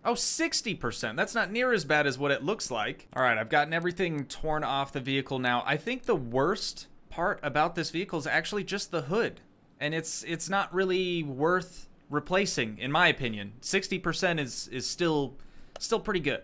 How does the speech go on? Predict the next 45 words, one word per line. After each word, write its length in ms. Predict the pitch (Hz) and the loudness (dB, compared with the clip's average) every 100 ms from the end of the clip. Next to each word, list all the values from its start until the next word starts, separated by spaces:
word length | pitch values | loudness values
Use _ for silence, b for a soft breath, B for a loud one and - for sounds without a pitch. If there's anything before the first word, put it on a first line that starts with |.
| - - | -10 -6
I'm 80 | 214 | -2
gonna 80 | |
go 140 | 247 233 | 0 2
into 100 | 214 | 2
the 140 | 139 | 2
store 360 | - - 151 151 | 2 2 4 4
really 280 | 131 123 117 | 4 2 2
fast. 420 | 117 110 113 - 156 | 2 4 2 0 -2
I 40 | |
wanna 180 | 220 262 | -2 -2
try 200 | - 254 | 0 0
to 80 | 214 | 0
find 440 | - 180 190 147 | -2 0 0 2
the 180 | 151 143 | 4 4
steering 500 | - - 165 208 147 | 2 0 0 2 2
wheel 220 | 123 104 | 2 2
for 180 | - 131 | -2 -2
this 180 | 139 131 | -2 0
vehicle. 360 | 151 170 110 | 0 0 -2
I 60 | 117 | -2
don't 180 | 151 170 | 0 -2
actually 300 | 170 175 147 | -4 -2 -2
know 240 | 147 147 | 0 0
how 180 | 147 147 | 2 2
we 140 | 147 | 2
would 340 | 139 139 131 120 | 2 2 2 0
figure 360 | - 143 139 | -4 -2 4
out 260 | 139 135 - | 6 4 0
what 260 | 117 131 139 | 0 0 0
it 220 | 135 - - | -2 -8 -14
had 480 | - 135 143 151 139 | -2 4 4 4 0
before. 440 | 143 - 156 156 | -8 -2 0 0
I 60 | 170 | -2
guess 260 | 208 - | -4 -4
we 60 | 285 | -6
could 180 | - - | -6 -4
probably 260 | 233 202 | -2 2
look 240 | 170 185 190 | 2 0 0
at, 320 | 170 160 - | -2 -2 0
uh, 360 | 147 131 123 120 | 2 4 2 0
like, 140 | 139 | -4
the 80 | 151 | -4
grayed 420 | 127 131 151 165 | -6 0 2 4
out 260 | 147 156 - | 6 4 2
image 500 | 160 165 147 107 - | -2 0 0 -2 -8